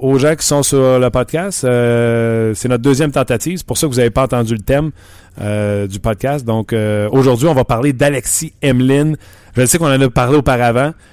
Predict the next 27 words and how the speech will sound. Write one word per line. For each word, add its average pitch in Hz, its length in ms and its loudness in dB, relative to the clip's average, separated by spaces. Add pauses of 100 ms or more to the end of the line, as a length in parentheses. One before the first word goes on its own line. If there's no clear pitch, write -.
(220)
mais 117 60 0
là, 160 80 4
on 190 60 2
va 139 160 2
en 123 60 0
parler, 143 520 0 (720)
puis 123 80 -2
là, 139 80 6
je 117 80 0
dis 131 140 0
intelligemment, 123 500 0
pas 160 120 0
parce 123 180 -2
que 139 80 -2
c'était 127 140 -2
pas 131 100 0
intelligent 123 340 0
avant, 123 320 0 (460)
mais 113 80 0
on 117 40 0
va 120 120 2
se 107 60 -4
dire 147 120 2
vraie 123 160 0
patente, 107 400 -4
tu - 120 -8
sais. 151 140 -10